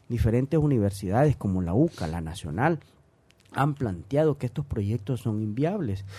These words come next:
se han realizado encuestas, pero esto no ha quitado a las empresas. Si tú vas al Ministerio de Hacienda y pides, o al Ministerio de Economía, que te faciliten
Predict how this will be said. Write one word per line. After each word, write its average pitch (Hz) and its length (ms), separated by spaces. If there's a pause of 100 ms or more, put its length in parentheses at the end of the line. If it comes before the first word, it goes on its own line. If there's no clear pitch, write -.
(180)
se - 140
han 147 180
realizado 135 520
encuestas, - 640 (440)
pero 117 220
esto 143 420
no 165 320
ha 196 80
quitado 180 640 (200)
a 113 100
las 110 140
empresas. 120 540
Si 110 100
tú 175 240
vas 185 320 (240)
al 120 160
Ministerio 151 560
de 160 80
Hacienda 147 480
y 123 160
pides, 156 560
o 113 100
al 101 80
Ministerio 101 400
de 147 40
Economía, 139 520 (300)
que 123 120
te 110 160
faciliten 110 760